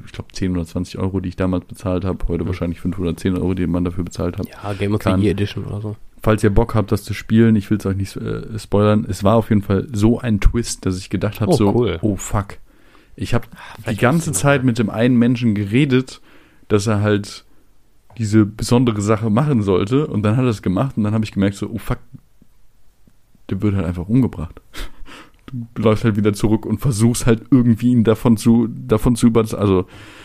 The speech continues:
Speaker 1: davon zu überzeugen, dass er das nicht macht.
Speaker 2: Hm.
Speaker 1: Du bist dann halt irgendwie, äh, in, in, in dem Dorf und denkst dir so, nein, <laughs> mach's nicht, erzähl's nicht, alles ist, alles ist gut, überleb,
Speaker 2: Okay.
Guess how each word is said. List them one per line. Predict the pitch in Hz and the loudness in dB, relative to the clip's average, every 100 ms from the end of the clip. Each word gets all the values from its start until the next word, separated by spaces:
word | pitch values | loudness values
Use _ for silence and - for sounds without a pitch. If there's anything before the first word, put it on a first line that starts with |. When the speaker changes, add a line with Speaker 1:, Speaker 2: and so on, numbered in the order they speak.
| - - | -12 -4
Speaker 1:
davon | 101 117 | 2 4
zu | 120 | 4
überzeugen, | 110 107 120 117 | 2 4 2 2
dass | 101 | 0
er | 107 | 0
das | 101 110 | 2 4
nicht | 143 117 | 4 4
macht. | 95 131 - - - | 0 -2 -8 -20 -10
Speaker 2:
Hm. | 117 101 - | -10 -10 -10
Speaker 1:
Du | 107 | -8
bist | 110 113 | -8 -4
dann | 107 | -2
halt | 107 104 | -2 0
irgendwie, | 110 98 107 101 | 0 0 0 0
äh, | 104 101 98 | 2 2 2
in, | 98 101 107 | 2 0 0
in, | 104 101 | 0 -2
in | 101 104 | -2 -2
dem | 101 95 | -2 2
Dorf | 98 104 110 | 4 4 2
und | 104 101 | -2 -2
denkst | 101 - | -4 -6
dir | |
so, | 101 104 98 | -2 0 0
nein, | 107 113 98 - 104 - - - | 0 -4 -6 -8 -8 -8 -14 -14
<laughs> | - - - - - | -14 -20 -20 -12 -4
mach's | 226 - | 0 2
nicht, | 123 - - | 0 -2 -8
erzähl's | 107 135 110 120 | -2 0 2 2
nicht, | 113 - - | 0 0 -2
alles | 131 113 | 0 0
ist, | 117 - - | -6 -8 -2
alles | 120 113 127 | 0 0 -4
ist | - | -4
gut, | 123 117 - - - - - | 0 0 -2 -14 -20 -20 -2
überleb, | 143 117 107 120 120 | 2 4 4 4 6
Speaker 2:
Okay. | 104 | 6